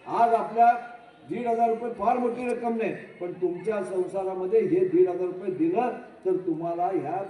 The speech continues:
तुमच्या ज्या काही आपल्या बजेटमध्ये थोडं बहुत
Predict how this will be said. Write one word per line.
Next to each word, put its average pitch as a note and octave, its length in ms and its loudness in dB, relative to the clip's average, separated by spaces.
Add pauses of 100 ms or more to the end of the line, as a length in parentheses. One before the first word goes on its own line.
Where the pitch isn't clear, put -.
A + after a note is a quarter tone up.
तुमच्या D#3+ 540 -6 (400)
ज्या A#3 180 6
काही A#3 240 2
आपल्या G3 320 2
बजेटमध्ये E3+ 760 0
थोडं E3 440 -2
बहुत F3+ 180 6